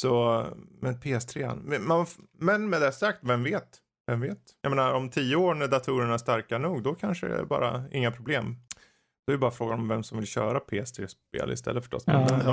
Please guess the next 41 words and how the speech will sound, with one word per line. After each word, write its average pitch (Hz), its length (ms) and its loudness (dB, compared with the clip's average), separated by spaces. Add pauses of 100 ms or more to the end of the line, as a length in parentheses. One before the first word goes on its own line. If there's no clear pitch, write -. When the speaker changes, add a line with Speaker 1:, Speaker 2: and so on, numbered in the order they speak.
Speaker 1:
kanske 180 160 2
Speaker 3:
ja. - 40 -4
Speaker 1:
blir 175 120 2
remasterade 180 680 2
eller 160 260 4 (160)
något 156 140 -2 (120)
så, - 100 -14
Speaker 2:
Ja. 156 240 4 (340)
Speaker 1:
kanske. 139 180 -2
Speaker 3:
Ja. 117 240 -2 (720)
Speaker 1:
Ehm, 117 680 2 (400)
ja, 147 100 4 (180)
och 185 80 4
angående 190 420 2
just - 180 0
läckor 139 420 0
då, 110 80 2
vi 120 100 0
kan 170 140 2
ju 165 180 4
ta 180 300 2
det 143 140 2
här 156 140 2
samtidigt, 113 560 -2
för 139 100 -2
det 135 60 0
var 147 160 0
ytterligare 165 440 0
en 160 100 -4
GeForce-läcka 113 800 -2
här, 110 380 -2 (100)
eh, 113 360 -2
som 123 480 -2
den 131 180 0
här 190 200 0
gången 117 360 -2
hade 113 680 2
även 117 280 0
med 113 260 0 (260)
releasedatum 180 960 -2
då. - 120 -6